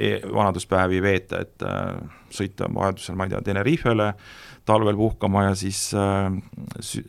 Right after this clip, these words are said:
ja jällegi suvel elad siin, siin Eestis, on ju, Pärnus, Pärnus oli see korter. Et inimeste moti-, motiivid võivad olla, jah,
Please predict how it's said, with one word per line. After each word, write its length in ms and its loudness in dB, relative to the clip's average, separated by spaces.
ja 180 2
jällegi 280 0
suvel 300 4
elad 180 0
siin, 280 -4
siin 240 -2
Eestis, 320 -4
on 160 -6
ju, 100 -14
Pärnus, 440 0
Pärnus 340 2
oli 100 -6
see 140 -10
korter. 320 -8
Et 100 -6
inimeste 320 2
moti-, 320 0
motiivid 480 2
võivad 320 2
olla, 220 4
jah, 120 0